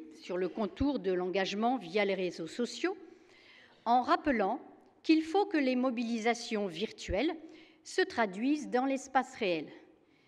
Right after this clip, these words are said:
C'est bien la condition pour que le socionaute se transforme en acteur dans la cité. Le groupe de l'unaf remercie les rapporteurs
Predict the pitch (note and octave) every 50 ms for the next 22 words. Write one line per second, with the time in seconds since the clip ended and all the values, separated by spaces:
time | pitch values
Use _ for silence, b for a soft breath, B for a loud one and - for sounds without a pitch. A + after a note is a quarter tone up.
0 | b b b b b b b - - - D#4 E4 - - - - F#3+ F3+ G#3 A#3+
1 | B3+ D4+ - - G#3 G#3+ G#3+ C#4+ C#4 B3 A3+ G#3 - - - F#3+ A3 C4+ - -
2 | - - C#4+ C4+ - - D#4+ C#4 A#3+ - - D4 C4+ - - A#3+ G#3 G#3 A3+ C#4
3 | C#4+ - - - - F3 D#3 - B3+ A3+ - - - - F#3+ F#3 F#3+ G#3+ A#3 A3+
4 | - - - D4 D4+ D4 C#4+ C4 C#4+ - - - D4 D4+ D#4+ D4 B3+ B3+ B3 A#3+
5 | A#3 A3 A#3 - G3 - - E3+ - - - - - - _ _ _ _ _ b
6 | b b b b b b b b b b b b b b b A3+ A3+ A#3 B3 C#4
7 | B3+ A3 B3+ A#3+ A#3+ B3 A#3 B3+ D4 E4 E4 - - D4 C4 B3 B3 B3 - -
8 | D#4 C#4 C4 A#3+ A#3 - A#3 G#3+ - - - C#4+ D4+ E4+ F4 E4+ -